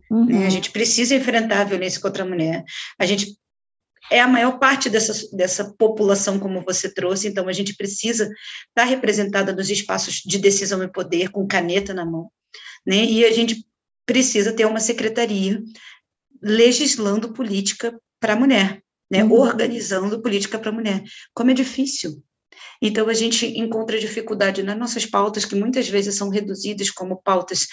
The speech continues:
Speaker 2: é, identitárias, e não são, são pautas estruturais, são marcos civilizatórios. A
Speaker 1: Sim.
Speaker 2: gente encontra dificuldade no
Speaker 1: Boa.
Speaker 2: financiamento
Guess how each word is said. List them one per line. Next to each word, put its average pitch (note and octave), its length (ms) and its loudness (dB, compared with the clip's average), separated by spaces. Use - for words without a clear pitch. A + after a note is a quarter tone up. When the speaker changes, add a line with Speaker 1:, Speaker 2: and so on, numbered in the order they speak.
Speaker 2:
é, F3+ 400 2
identitárias, G3 840 2
e F#3+ 60 -2
não F#3 180 -4
são, F#3 400 -4
são F3+ 220 -6
pautas F#3 440 -2
estruturais, F#3+ 800 0
são F3 160 -4
marcos E3+ 240 -2
civilizatórios. F#3+ 880 -2
A G3+ 80 2
Speaker 1:
Sim. G3 60 4
Speaker 2:
gente G3+ 180 0
encontra G#3 380 -4
dificuldade G3+ 680 2
no G3+ 80 2
Speaker 1:
Boa. G3+ 80 -4
Speaker 2:
financiamento F#3 880 2